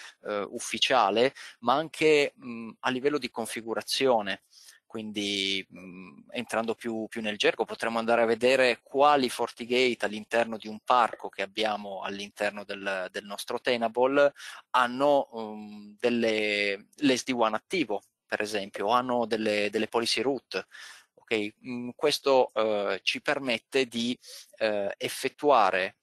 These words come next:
una, una ricerca puntuale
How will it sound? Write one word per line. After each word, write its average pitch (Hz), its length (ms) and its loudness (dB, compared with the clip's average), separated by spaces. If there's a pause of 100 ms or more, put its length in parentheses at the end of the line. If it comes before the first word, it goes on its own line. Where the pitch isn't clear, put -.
(160)
una, 101 840 -8 (420)
una 120 200 -4
ricerca 113 440 0
puntuale 110 760 -2